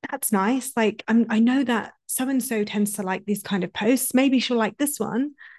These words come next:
Mm-mm. Wrong level of thinking. If that's your level of thinking right now, we need to elevate it. So yes, one part of it is to continue doing that inner healing work, doing the shadow work, doing the inner child work.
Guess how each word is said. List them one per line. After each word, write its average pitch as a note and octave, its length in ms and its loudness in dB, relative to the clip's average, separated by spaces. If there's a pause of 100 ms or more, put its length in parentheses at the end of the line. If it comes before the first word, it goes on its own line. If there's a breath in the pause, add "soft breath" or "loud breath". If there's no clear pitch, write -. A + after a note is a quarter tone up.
(1000 loud breath)
Mm-mm. G3+ 360 -2 (640)
Wrong A3 600 6
level G3+ 280 4
of G3 100 0
thinking. F#3 460 -8
If - 160 -12
that's A3 300 2
your B3 80 8
level G#3+ 240 6
of G3+ 100 2
thinking G3 340 2
right A3 160 2
now, A#3 240 2
we G#3 260 2
need G#3 200 4
to - 240 -10
elevate F3+ 520 -4
it. - 320 -8 (680)
So - 160 0
yes, F#3 600 2 (180)
one G#3+ 280 4
part A3+ 240 4
of F#3+ 100 4
it F#3 260 0
is F#3 280 -4
to - 80 -10
continue G#3+ 500 4
doing G3+ 300 4
that - 180 -2 (160)
inner F#3+ 200 -4
healing A#3 440 4
work, G#3+ 480 0
doing F3+ 240 0
the E3 80 -4
shadow G#3+ 320 2
work, G3+ 380 0
doing F3 240 -4
the E3+ 100 -2
inner D#3 160 -6
child G#3+ 400 2
work. - 380 -8